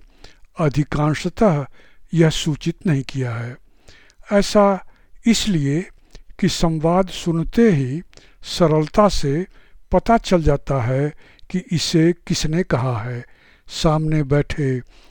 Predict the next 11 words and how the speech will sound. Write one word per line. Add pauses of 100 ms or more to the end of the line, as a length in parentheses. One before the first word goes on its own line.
(140)
शिष्य
ने (540)
अथवा
सयादा
ने, (720)
क्योंकि (580)
शिष्य
के
संवाद
में (360)
सदैव